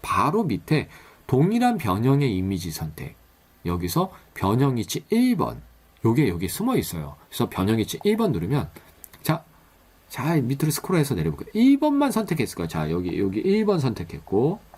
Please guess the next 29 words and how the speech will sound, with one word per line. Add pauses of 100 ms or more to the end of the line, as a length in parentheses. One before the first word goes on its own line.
(200)
여기
일
번
선택했고, (280)
여기 (180)
이런
식으로
일
번만
선택하면, (300)
자,
우리는
하지만
여기서 (340)
일
번을
지우는
게
목적이
아니라
원래
내가
작업했던
일
번만
남기는
게
목적이었지
않습니까?